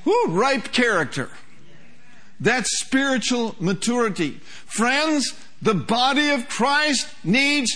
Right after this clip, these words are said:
to grow up. The body of Christ needs to lay aside the things of this world and the things of this flesh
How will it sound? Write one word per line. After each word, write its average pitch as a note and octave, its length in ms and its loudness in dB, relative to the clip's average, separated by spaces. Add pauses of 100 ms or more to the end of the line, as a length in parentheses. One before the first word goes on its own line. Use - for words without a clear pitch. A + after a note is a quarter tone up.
(120)
to C4+ 140 2
grow C#4+ 340 4
up. F4 480 0 (2250)
The G#3 100 6
body C#4 380 4
of C#4+ 100 0
Christ D4 320 2
needs D4 200 0
to C4+ 100 2
lay C#4 180 4
aside D4 840 0 (1300)
the G#3 120 4
things C#4 460 2
of A3+ 140 2
this A3+ 220 2
world A#3+ 540 4 (180)
and G#3+ 200 2
the G#3 80 2
things D4 440 0
of B3+ 140 2
this A#3 220 0
flesh C#4+ 540 0